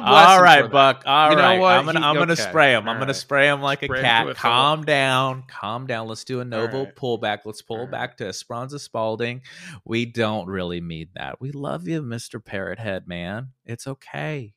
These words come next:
Speaker 2: Listen to what you wanna listen to.
Speaker 1: Come On
Speaker 2: But
Speaker 1: Monday's the only good song I ever had.
Speaker 2: but before we ever do an episode on just Jimmy Buffett, we need to finish this
Speaker 1: <laughs>
Speaker 2: one. So,
Speaker 1: I wonder if
Speaker 2: so,
Speaker 1: we did that.
Speaker 2: uh,
Speaker 1: <laughs> We
Speaker 2: <laughs> so
Speaker 1: almost did
Speaker 2: T-Buck,
Speaker 1: have to do
Speaker 2: so
Speaker 1: that.
Speaker 2: T-Buck, tell me what you thought of Emily's de-evolution.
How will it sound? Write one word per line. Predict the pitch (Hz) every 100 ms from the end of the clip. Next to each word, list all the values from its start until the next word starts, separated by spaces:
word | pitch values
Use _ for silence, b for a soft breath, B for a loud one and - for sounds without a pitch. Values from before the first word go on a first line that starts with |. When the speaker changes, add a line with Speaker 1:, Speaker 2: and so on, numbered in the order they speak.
| _
Speaker 2:
Listen | 104 113 120
to | 120
what | 123 117 117
you | 120
wanna | 117 113 110
listen | 107 113 110 107
to. | 101 90
Speaker 1:
Come | 156 185
On | 185
Speaker 2:
But | 147
Speaker 1:
Monday's | 147 143
the | 131
only | 131 123
good | 117 107
song | - 104
I | 101
ever | 92
had. | 92
Speaker 2:
but | -
before | 127 147 139 185
we | 190 170
ever | 156 160
do | 151 151
an | 139
episode | 139 151 139 143 131 131 -
on | 117 113 110 104
just | 98 - 110 113 123 - - - -
Jimmy | - - 95 95
Buffett, | 90 92 87 98
we | 78 95
need | 98 117 135
to | 139
finish | 123 - 101 98 -
this | 90 90 -
Speaker 1:
<laughs> |
Speaker 2:
one. | 85 90
So, | - 120
Speaker 1:
I | -
wonder | 170 -
if | 180
Speaker 2:
so, | 156 156
Speaker 1:
we | 156
did | - 104
that. | 151 151 147 - - 359
Speaker 2:
uh, |
Speaker 1:
<laughs> |
We | 151
Speaker 2:
<laughs> | - 180 - 208
so | -
Speaker 1:
almost | 196 185
did | - 214
Speaker 2:
T-Buck, | 220 226 226
Speaker 1:
have | 131 -
to | -
do | 107 -
Speaker 2:
so | 165
Speaker 1:
that. | 165
Speaker 2:
T-Buck, | - 214 220 208 180
tell | 202 202
me | 214
what | 190 170 -
you | 156
thought | 139 113 107 -
of | 107 -
Emily's | 104 104 104 101 98
de-evolution. | - 87 82 78 73 - -